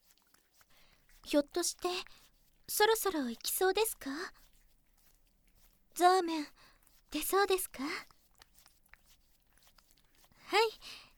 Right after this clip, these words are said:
どうぞ。ご遠慮なさらず、ザーメンを出してくださいませ。ご安心ください。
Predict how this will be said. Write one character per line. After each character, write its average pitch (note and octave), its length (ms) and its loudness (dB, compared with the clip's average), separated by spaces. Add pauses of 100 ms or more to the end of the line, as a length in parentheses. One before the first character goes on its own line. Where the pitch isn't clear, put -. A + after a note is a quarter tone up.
(140)
ど D#4+ 220 2
う - 20 -4
ぞ。 C#4+ 160 -8 (1700)
ご A3 120 0
遠 C#4+ 260 -2
慮 D4+ 140 -4
な D4 140 -6
さ D#4+ 160 -4
ら E4+ 140 0
ず、 E4+ 120 -8 (840)
ザ E4+ 260 4
ー - 20 -
メ D#4 160 -2
ン A#3+ 140 0
を G#3 80 -4
出 C#4 140 -2
し - 120 -4
て A#4 100 0
く G4 140 -6
だ F4 100 0
さ E4+ 160 -6
い E4 80 -6
ま F#4 100 -6
せ。 F#4 160 -8 (4000)
ご A#3 100 0
安 C4+ 220 0
心 D#4+ 260 -6
く E4+ 100 -6
だ D#4+ 140 -2
さ - 180 -6
い。 F4 60 -6